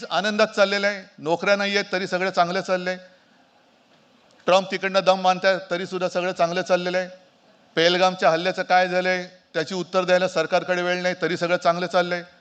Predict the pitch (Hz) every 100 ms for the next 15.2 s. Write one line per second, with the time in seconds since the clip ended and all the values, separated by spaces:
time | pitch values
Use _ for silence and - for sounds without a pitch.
0 | _ _ _ _ _ - 156 165 208 214
1 | 214 190 185 208 202 202 196 196 196 196
2 | 185 190 185 190 185 180 - _ _ _
3 | 170 190 196 202 202 175 196 190 190 185
4 | 180 185 175 - _ - 120 165 196 196
5 | 196 190 180 180 _ - 180 190 151 160
6 | 185 180 180 190 175 165 - 143 180 160
7 | 165 175 165 165 175 170 165 156 160 143
8 | 170 202 170 110 - 107 147 170 196 180
9 | 165 143 117 85 - _ _ _ _ _
10 | 107 _ _ _ _ _ _ _ _ _
11 | _ - 113 143 190 175 175 160 117 -
12 | - _ _ _ _ _ _ _ _ 104
13 | - 107 - - _ _ - _ - 135
14 | 143 139 156 185 180 170 160 151 135 113
15 | 90 -